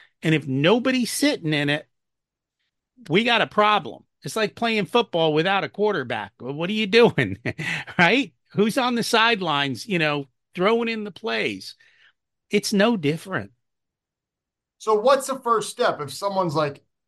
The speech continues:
Speaker 2: "Hey, that's me, I'm guilty as charged," how do they get, how do they start walking down the road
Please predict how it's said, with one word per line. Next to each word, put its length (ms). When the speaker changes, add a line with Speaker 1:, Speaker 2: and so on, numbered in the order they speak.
Speaker 2:
"Hey, 260
that's 260
me, 200
I'm 180
guilty 360
as 120
charged," 580
how 200
do 60
they 180
get, 360
how 200
do 80
they 60
start 380
walking 580
down 320
the 80
road 720